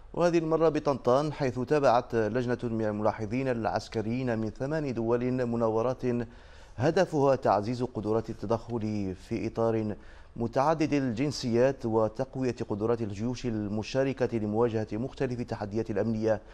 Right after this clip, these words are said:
بما يضمن الأمن والاستقرار الإقليمي. عياد السرتي وعبد الرحيم حاجي.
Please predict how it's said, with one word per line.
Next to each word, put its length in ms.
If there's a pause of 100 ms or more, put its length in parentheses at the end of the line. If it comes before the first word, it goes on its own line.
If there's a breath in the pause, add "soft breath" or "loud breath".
(340 loud breath)
بما 280
يضمن 400
الأمن 480 (100)
والاستقرار 760
الإقليمي. 680 (680 soft breath)
عياد 200
السرتي 560 (160)
وعبد 240
الرحيم 200
حاجي. 340